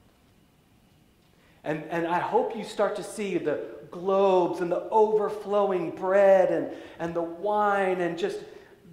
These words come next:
you start to picture the grapes and it's life. It's life.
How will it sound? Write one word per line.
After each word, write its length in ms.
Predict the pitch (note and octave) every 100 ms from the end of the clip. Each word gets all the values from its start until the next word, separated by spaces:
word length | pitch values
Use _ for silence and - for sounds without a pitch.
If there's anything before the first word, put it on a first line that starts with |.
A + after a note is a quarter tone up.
| E3+
you 160 | G3+ F#3+
start 240 | - A3
to 60 | G3+
picture 400 | - A3+ A3 F#3+
the 120 | D#3
grapes 720 | D3+ - E3 G#3 G3 - - F#3+
and 140 | E3 E3 D#3 -
it's 180 | F3+ -
life. 580 | D#3 E3+ F#3+ E3 - - - _ _ _ _ _ _ _ _ _ _ _ _ _ _ _ -
It's 220 | D#3+ -
life. 260 | F3 F#3+